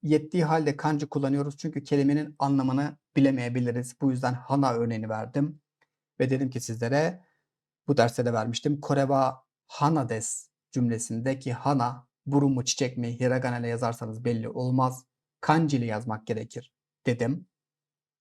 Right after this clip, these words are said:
Demedim mi? <laughs> Bence dedim. Pekala. Bir sonraki dersimizde A, I, U, E,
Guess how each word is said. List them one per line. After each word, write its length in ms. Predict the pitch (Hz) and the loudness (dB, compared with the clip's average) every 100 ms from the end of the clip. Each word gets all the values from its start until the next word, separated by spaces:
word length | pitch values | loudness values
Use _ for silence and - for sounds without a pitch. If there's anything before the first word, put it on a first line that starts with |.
| _ _ _ _ _ _ _ - | _ _ _ _ _ _ _ 0
Demedim 280 | 151 156 104 | 2 2 -2
mi? 100 | 107 _ - | -10 _ -20
<laughs> 640 | - _ _ _ _ - | -20 _ _ _ _ -2
Bence 340 | 170 107 139 | 0 0 -2
dedim. 200 | 131 - _ _ _ _ _ - _ _ _ _ _ _ | -4 -8 _ _ _ _ _ -20 _ _ _ _ _ _
Pekala. 380 | 156 139 110 101 _ _ _ _ _ _ _ _ _ _ _ _ _ _ _ _ _ _ _ _ _ _ _ _ 147 | 4 4 0 -4 _ _ _ _ _ _ _ _ _ _ _ _ _ _ _ _ _ _ _ _ _ _ _ _ 0
Bir 60 | |
sonraki 320 | 143 127 123 | 4 2 2
dersimizde 680 | 110 110 110 110 139 139 - _ _ | -2 -4 -6 -2 0 0 -4 _ _
A, 300 | 135 127 127 - | 2 4 4 0
I, 300 | 139 120 120 - | -2 0 -2 -4
U, 300 | 127 117 120 - | -4 -4 -4 -6
E, 240 | 117 113 | -6 -6